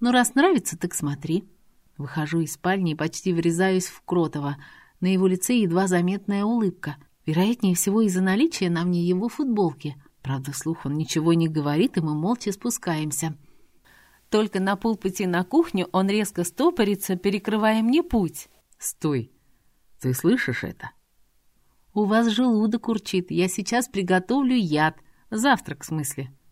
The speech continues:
«Нет, это не мой желудок. Там моя бабка на кухне».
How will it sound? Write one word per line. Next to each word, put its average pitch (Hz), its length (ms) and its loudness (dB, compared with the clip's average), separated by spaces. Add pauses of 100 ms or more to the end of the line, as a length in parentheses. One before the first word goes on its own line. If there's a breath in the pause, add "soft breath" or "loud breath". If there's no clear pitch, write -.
(500)
«Нет, 139 380 0
это 127 180 -4
не 165 140 2
мой 208 220 2
желудок. 170 480 0 (180)
Там 135 180 0
моя 202 260 4
бабка 160 380 0
на 208 140 2
кухне». 117 440 -6